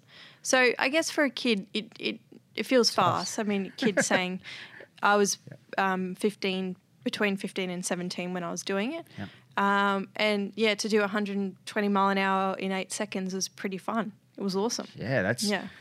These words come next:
Speaker 2: so definitely something to go back to. What, that'd be grade ten or eleven.
Speaker 1: Yeah,
Speaker 2: So you go
Speaker 1: yeah,
Speaker 2: back to
Speaker 1: grade
Speaker 2: school
Speaker 1: ten.
Speaker 2: on Monday.
Speaker 1: <laughs> Yeah.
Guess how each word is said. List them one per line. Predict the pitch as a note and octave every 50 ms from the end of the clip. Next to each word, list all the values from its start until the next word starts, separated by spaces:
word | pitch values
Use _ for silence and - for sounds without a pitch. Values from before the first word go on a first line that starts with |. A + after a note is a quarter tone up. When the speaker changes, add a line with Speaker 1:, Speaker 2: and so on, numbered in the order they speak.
| - _
Speaker 2:
so | - - C3 C3
definitely | - - C#3+ C#3+ C#3+ A#2
something | - A#2 - F#2+
to | F#2 G2
go | F#2
back | F2 F#2 F2+ - -
to. | - G2 F2 E2+ F2 G#2+
What, | - A#2 G2 - D#2+
that'd | G2+ A2 A2 A2
be | - F2+
grade | - _ - G2+ G2+ F#2+ F#2+
ten | - - A2+ G#2+
or | A2 F#2
eleven. | F2 F2+ G#2 G#2+ G#2+ G#2 G2+ G#2
Speaker 1:
Yeah, | - A3 A#3 A3 G3 F3 F#3
Speaker 2:
So | - - -
you |
go | - -
Speaker 1:
yeah, | A2
Speaker 2:
back | G#2+ G#2+ -
to |
Speaker 1:
grade | F#3+ F3+
Speaker 2:
school | - - A2 G#2
Speaker 1:
ten. | G#2 G2+
Speaker 2:
on | F#2+
Monday. | F#2+ G2 G2+ F#2+ F2+ F#2 G2+ - -
Speaker 1:
<laughs> | - - - - -
Yeah. | - B3+ -